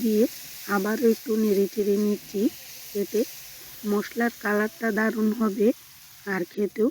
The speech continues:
চমৎকার লাগবে। সিমগুলো কচি হলে এই রান্নাটা করতে খুব একটা সময় লাগে না, ঝটপট তৈরি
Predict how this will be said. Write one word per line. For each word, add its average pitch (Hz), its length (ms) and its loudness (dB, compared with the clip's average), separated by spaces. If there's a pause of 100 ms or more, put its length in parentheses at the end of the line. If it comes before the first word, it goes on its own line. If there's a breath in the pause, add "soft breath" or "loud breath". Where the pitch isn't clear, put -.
(140)
চমৎকার 160 640 -2
লাগবে। 131 380 -6 (1500)
সিমগুলো 240 560 6 (140)
কচি 226 360 2
হলে 233 280 6 (200)
এই 214 160 4
রান্নাটা 226 500 2 (120)
করতে 226 280 -2 (120)
খুব 233 140 0 (100)
একটা - 200 -4 (180)
সময় 214 320 6 (100)
লাগে 220 320 4
না, 208 60 4 (160)
ঝটপট 220 460 0 (120)
তৈরি 208 260 2